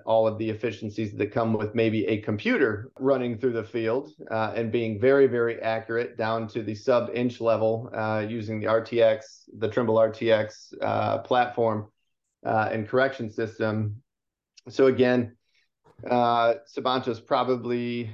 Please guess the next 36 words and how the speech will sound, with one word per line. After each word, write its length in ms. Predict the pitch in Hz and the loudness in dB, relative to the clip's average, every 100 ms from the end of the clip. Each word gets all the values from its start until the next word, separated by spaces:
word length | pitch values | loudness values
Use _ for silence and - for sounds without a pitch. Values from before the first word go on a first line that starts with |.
| 120 | -12
well, 400 | 123 120 123 165 - | 2 4 4 -2 -10
Sabanto 480 | - 120 123 120 | -4 -2 0 -2
just, 640 | 107 123 127 143 - _ - - | -2 2 2 0 -8 _ -20 -4
uh, 720 | 123 120 123 123 123 120 - | 0 2 4 4 2 0 -4
celebrated 520 | 113 139 131 127 123 | -2 2 4 4 2
its 140 | 120 120 | -2 -4
five-year 400 | 131 123 131 131 | 0 0 2 0
anniversary. 800 | 131 123 127 135 135 135 165 165 | 0 -2 -4 -2 -2 -2 -4 -12
The 120 | 113 | -12
first 360 | 107 135 - - | 0 2 0 -6
two 140 | 165 | -6
or 80 | 160 | -6
three 320 | 165 175 156 | -2 0 2
years 240 | 139 123 | 2 2
of 80 | 123 | -2
the 140 | 123 113 | -4 -2
organization 880 | 123 123 117 123 120 127 120 120 117 | -4 -4 -6 -6 -4 -4 -4 -4 -2
were 120 | 117 | 2
really 300 | 127 131 123 | 4 4 2
spent 460 | - 135 127 123 - | -2 0 0 -2 -6
heavily 360 | 123 135 127 123 | -2 0 2 2
on 140 | 120 | 0
R 280 | 117 123 123 | 0 0 0
and 120 | 117 | -2
D, 440 | 117 123 123 110 - - _ _ | -6 -6 -6 -8 -14 -20 _ _
uh, 220 | 101 113 | -2 -2
figuring 420 | - 147 135 131 123 | 2 4 4 2 2
out 260 | 120 95 | 2 2
how 360 | - 131 135 139 | 0 2 2 2
to 80 | 123 | 0
bring, 580 | 113 117 113 110 110 123 | 0 0 0 -4 -6 -8
uh, 480 | 110 113 113 110 104 - | -2 2 4 4 2 2
autonomy 560 | 113 - 123 117 113 | 2 2 -2 -2 -4
to 120 | 110 | -2
the 100 | 113 | -2
market 440 | 110 113 113 120 | 2 2 2 -2